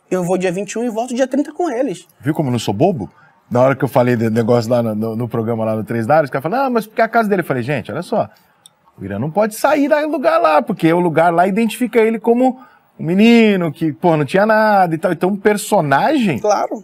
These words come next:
Speaker 2: eu acho que tem a ver com isso. Eu não
Speaker 1: Com
Speaker 2: sabia que ele tinha
Speaker 1: certeza.
Speaker 2: mudado de casa. Eu achei que ele
Speaker 1: Sim.
Speaker 2: estava morando lá
Speaker 1: Não.
Speaker 2: por isso, mas que ele estava morando no Rio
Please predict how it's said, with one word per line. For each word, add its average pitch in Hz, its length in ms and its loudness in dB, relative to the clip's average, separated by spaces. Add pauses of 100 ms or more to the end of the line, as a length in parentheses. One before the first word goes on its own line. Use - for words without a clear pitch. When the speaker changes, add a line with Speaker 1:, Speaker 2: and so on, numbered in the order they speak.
Speaker 2:
eu 135 200 2
acho 151 320 2
que - 120 -18
tem 277 200 0
a 277 60 2
ver 262 180 0
com 415 160 -4
isso. 277 300 2
Eu 127 40 0
não 127 80 -2
Speaker 1:
Com - 60 -6
Speaker 2:
sabia 147 220 2
que 202 80 -4
ele 180 80 2
tinha - 80 6
Speaker 1:
certeza. 208 160 2
Speaker 2:
mudado 196 180 4
de 220 60 -4
casa. 165 220 0
Eu 117 40 -2
achei 123 140 -8
que 151 40 -2
ele 151 100 -2
Speaker 1:
Sim. 240 100 -4
Speaker 2:
estava 240 280 2
morando 180 380 0
lá 190 120 2
Speaker 1:
Não. 370 340 -4
Speaker 2:
por 277 140 0
isso, 202 160 0
mas 127 140 -4
que - 80 -2
ele 143 80 -2
estava 170 280 0
morando 175 260 0
no 160 140 0
Rio 131 260 2